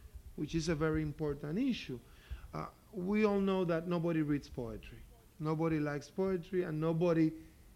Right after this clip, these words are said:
and poetry doesn't sell, and poetry doesn't sell itself. Uh, but at the same time, you know, you, you're dealing with who are you trying to reach? As Dolores said,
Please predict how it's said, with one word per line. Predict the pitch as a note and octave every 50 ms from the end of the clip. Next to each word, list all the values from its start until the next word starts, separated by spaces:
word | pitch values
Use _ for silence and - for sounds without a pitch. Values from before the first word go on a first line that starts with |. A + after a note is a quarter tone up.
| - - - - - -
and | G3 G3 F3
poetry | G#3+ A#3+ A3+ A3+ A3+ A3+ A3 G3
doesn't | D3+ F#3 F3+ F3 F3 - - F#3+ E3 E3 D#3+
sell, | - - - - F3 C#3+ B2+ A2+ A2 A#2 - - - - - - - - - - -
and | C3+ B2
poetry | - C#3 C#3+ D3 C#3+ - D#3+ D#3
doesn't | C3+ C3 B2+ A#2+ C3+ C#3 B2+
sell | A#2+ - - C3 A#2+
itself. | A#2+ A#2 - - - - G3+ D#3 A2+ - - - - - - - - - - - - - - - - - - - - D3+
Uh, | C3+ C3 B2+ B2+ B2 A#2+ A#2 A2 - - - - - - - - - -
but | - D#3+ D3+
at | C#3+ C#3
the | C#3+
same | C#3 - G3+ A3 B3+ C4+ A#3+
time, | F#3+ A3 F3 D3+ D#3
you | D#3 D#3
know, | D#3 D#3 D#3+ E3 - D4
you, | B3 E3 F#3 G#3+ G#3 G#3
you're | G#3 G3+ G#3+ G3
dealing | F3 G3+ G#3+ G#3 G#3 G3+ F#3+
with | F3+ F3 E3 - - - - - - - - - - - - - -
who | - G3+ B3+ C#4
are | C#4 C4
you | B3 A3 A3
trying | E3 - G3 F#3 E3+ E3 E3 D#3+
to | E3+ D#3
reach? | C#3+ C3+ C#3 C3+ B2+ C3+ - - - - - - - -
As | D3+ C3 B2
Dolores | D#3 D3+ D3 D3+ D#3+ F3+ G3 G3+ - -
said, | - F3 D#3 C#3+